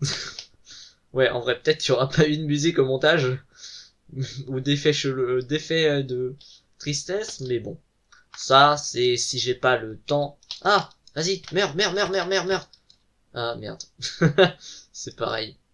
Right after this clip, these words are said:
Voilà, vous savez quoi, maintenant je vais jouer en F trois, comme ça en plus vous verrez ma fausse armure. Et on <laughs> verra par rapport aux autres comment ils peuvent réagir de, par rapport à l'armure,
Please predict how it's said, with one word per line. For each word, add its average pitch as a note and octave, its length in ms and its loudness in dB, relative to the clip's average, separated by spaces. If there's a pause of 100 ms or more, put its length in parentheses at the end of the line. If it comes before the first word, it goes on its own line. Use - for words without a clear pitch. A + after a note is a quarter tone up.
(400)
Voilà, C#3+ 380 6
vous B2 100 -4
savez D3 320 0
quoi, E3 160 0
maintenant D#3 300 -2
je C#3 120 -6
vais C3+ 60 -2
jouer B2+ 200 -6
en C#3 180 -4
F C#3 100 -10
trois, C3 200 -2
comme A#2 140 -8
ça C#3 120 0
en C3 80 -2
plus B2+ 280 -8
vous A#2 120 -14
verrez A#2+ 220 -2
ma A#2+ 120 -4
fausse - 240 -6
armure. B2+ 340 -4 (640)
Et B2 80 -6
on B2 140 -6
<laughs> - 180 -8
verra C#3+ 300 4
par C#3 140 0
rapport B2+ 240 0
aux B2+ 180 0
autres C#3+ 280 -2 (520)
comment C3+ 220 -4
ils C3 80 -4
peuvent C3 180 -2
réagir B2 440 -2
de, A2+ 400 -6 (340)
par C3+ 180 8
rapport D3+ 220 0
à C3+ 60 4
l'armure, B2+ 400 -2